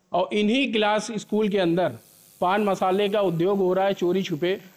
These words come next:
अब इस मामले में जांच की जाएगी कि ये जीएसटी चोरी की करने की वजह से यहाँ पर रखा गया है या चोरी छुपे बनाया जा रहा था। अभी खाद्य विभाग की टीम भी मौके पर मौजूद है, वो भी इस बात की जांच करेगी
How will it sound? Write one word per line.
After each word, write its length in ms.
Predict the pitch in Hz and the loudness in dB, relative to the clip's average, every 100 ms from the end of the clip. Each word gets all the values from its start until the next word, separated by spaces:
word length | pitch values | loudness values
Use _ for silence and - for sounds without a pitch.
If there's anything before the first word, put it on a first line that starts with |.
| - | -6
अब 240 | 180 180 - | -4 -4 -6
इस 180 | 208 196 | -8 -2
मामले 360 | 185 180 196 | -2 0 0
में 200 | 196 196 | 0 0
जांच 280 | 165 185 196 | 0 0 0
की 120 | 196 | 0
जाएगी 360 | 175 170 175 208 | 0 0 0 -2
कि 120 | 196 | -2
ये 200 | 190 190 | 0 0
जीएसटी 640 | 165 165 160 160 - 196 202 _ - | 0 -2 -2 -4 -6 -6 -10 _ -8
चोरी 320 | 185 180 214 | -2 0 0
की 160 | 196 214 | 0 0
करने 320 | 190 185 202 | 0 0 -2
की 100 | 202 | 0
वजह 200 | 190 196 | 0 -2
से 140 | 196 | -2
यहाँ 180 | 185 180 | 0 0
पर 120 | 180 | 0
रखा 300 | 185 165 190 | -2 -2 -2
गया 220 | 185 190 185 | 0 0 2
है 220 | 185 196 - - | 0 -2 -8 -6
या 100 | 175 | -4
चोरी 360 | 185 - 175 202 | -2 0 0 0
छुपे 260 | 190 180 185 | -2 -2 0
बनाया 420 | 160 156 175 214 | 0 0 2 2
जा 160 | 202 | 2
रहा 160 | 196 196 | 2 0
था। 140 | 190 | 0
अभी 140 | 185 180 | 0 0
खाद्य 300 | 156 160 180 | 0 -2 0
विभाग 240 | 180 185 | 0 0
की 80 | 190 | -2
टीम 260 | 185 190 185 | -2 -2 0
भी 100 | 202 | 0
मौके 340 | 185 165 185 | 0 -2 -2
पर 220 | 180 190 - - _ 151 | -2 -2 -4 -20 _ -2
मौजूद 420 | 156 160 196 190 | 0 2 0 2
है, 120 | 190 | 2
वो 220 | 175 165 | 2 0
भी 140 | 175 208 | 0 0
इस 80 | |
बात 240 | 190 185 180 | 0 -2 -2
की 100 | 196 | -2
जांच 260 | 180 180 | 0 -2
करेगी 420 | - 175 165 170 | -2 -2 0 -2